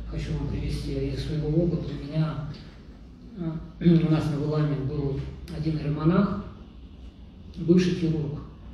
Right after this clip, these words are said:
Он, э, работал хирургом всю жизнь, очень опытный.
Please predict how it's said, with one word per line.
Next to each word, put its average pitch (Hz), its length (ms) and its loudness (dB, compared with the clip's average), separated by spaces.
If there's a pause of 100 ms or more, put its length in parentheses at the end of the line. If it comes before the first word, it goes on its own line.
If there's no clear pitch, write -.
(260)
Он, 160 240 2
э, 139 160 -2 (1200)
работал 165 460 4
хирургом 151 560 0 (1700)
всю 175 160 8
жизнь, 139 480 4
очень 160 340 8
опытный. 131 460 -6